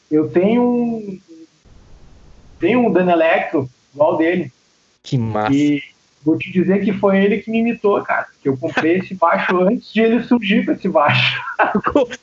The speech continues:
Speaker 2: tu comprou antes, cara? Eu tava te julgando
Speaker 1: Cara,
Speaker 2: que tu tinha comprado
Speaker 1: cara,
Speaker 2: por causa do Fat Mike.
Speaker 1: Não, cara, eu comprei ele muito nas antigas, velho. É, aquela coisa de tu ir pra Porto Alegre, lá na Coronel Vicente, aí tu vê aquelas coisas,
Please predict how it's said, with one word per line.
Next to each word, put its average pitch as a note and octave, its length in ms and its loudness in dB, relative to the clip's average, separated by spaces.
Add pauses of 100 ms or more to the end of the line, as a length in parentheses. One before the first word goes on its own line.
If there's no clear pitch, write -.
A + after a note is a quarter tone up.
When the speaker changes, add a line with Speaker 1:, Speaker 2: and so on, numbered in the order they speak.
(180)
Speaker 2:
tu A#3+ 80 2
comprou B3+ 400 2
antes, F#4 360 2
cara? F#3 260 2
Eu A#3+ 100 2
tava D#4 220 2
te C#4 120 2
julgando A3 340 4
Speaker 1:
Cara, D4+ 80 0
Speaker 2:
que - 80 0
tu D4 80 2
tinha D4 120 2
comprado A3+ 300 0
Speaker 1:
cara, - 140 2
Speaker 2:
por F#4 240 2
causa D4+ 200 0 (160)
do - 80 -20
Fat F3+ 180 0
Mike. B2+ 320 0 (520)
Speaker 1:
Não, F#3+ 400 2
cara, D#3+ 280 0
eu C3 80 -2
comprei F3 340 -2
ele A#3 120 2
muito A3+ 680 -2
nas F#3 280 0
antigas, F#3+ 580 0
velho. C3 480 -2
É, B2+ 260 2
aquela F3+ 340 2
coisa G3 300 0
de F#3 100 -2
tu G3+ 120 0
ir G3 140 2
pra G3 240 2
Porto F#3+ 280 -2
Alegre, F#3 460 2
lá F3 180 2
na E3+ 380 2 (380)
Coronel E3+ 420 2
Vicente, F#3+ 640 -2
aí F#3 280 2
tu F#3+ 300 -12
vê F3 140 2
aquelas F3+ 320 0
coisas, F#3 320 -2